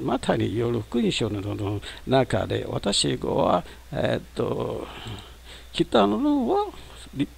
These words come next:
法や預言者を廃止するためだと言われてならないはず、廃止です。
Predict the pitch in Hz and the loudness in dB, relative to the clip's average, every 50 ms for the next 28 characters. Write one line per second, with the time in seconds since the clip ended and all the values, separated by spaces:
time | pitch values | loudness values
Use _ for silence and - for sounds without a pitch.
0 | - - 359 349 180 127 101 101 98 92 104 127 - - 247 208 180 - - 117 | -2 0 2 2 2 2 2 0 0 2 0 0 2 2 2 4 4 4 4 2
1 | 101 92 101 101 - 156 160 120 - - 107 - - 127 113 104 - 135 120 - | 2 0 0 0 0 0 0 2 0 0 -2 -2 -2 -2 -2 0 0 0 0 0
2 | - 104 107 - - - - - - - - - - - - - - 120 120 127 | 0 -2 -4 -4 -6 -8 -4 -2 0 0 0 -2 -6 -12 -10 -4 0 2 4 4
3 | 139 151 170 165 - 175 - - 117 104 90 87 90 92 92 113 120 120 120 123 | 4 4 4 2 2 0 0 0 0 2 2 0 0 0 0 0 0 2 2 2
4 | 127 - 107 95 92 95 101 - - - - - 185 180 165 - - - - - | 2 2 0 0 -2 -4 -6 -8 -8 -8 -4 -4 -4 -2 -2 -2 -2 0 2 2
5 | 156 120 - - 95 90 104 104 - - - - | 2 4 2 2 0 0 0 2 2 2 2 2